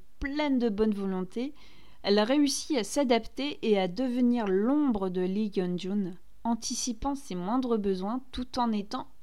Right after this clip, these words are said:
hyper compétente. Son style vestimentaire est archi reconnaissable. Jupe crayon,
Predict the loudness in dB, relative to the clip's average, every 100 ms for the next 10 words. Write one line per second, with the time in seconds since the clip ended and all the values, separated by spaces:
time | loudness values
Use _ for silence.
0 | -6 -4 -4 -2 -2 -2 -2 -2 -4 -6
1 | -12 -14 -14 -14 -14 -14 -12 -12 -12 -12
2 | -12 -14 -12 -6 -4 -4 -2 0 2 0
3 | 0 0 0 0 -2 -2 -2 -6 -8 -4
4 | 0 0 0 0 2 0 0 -2 -2 -6
5 | -10 -10 -12 -14 -14 -14 -10 -2 -2 -2
6 | -2 0 2 2 0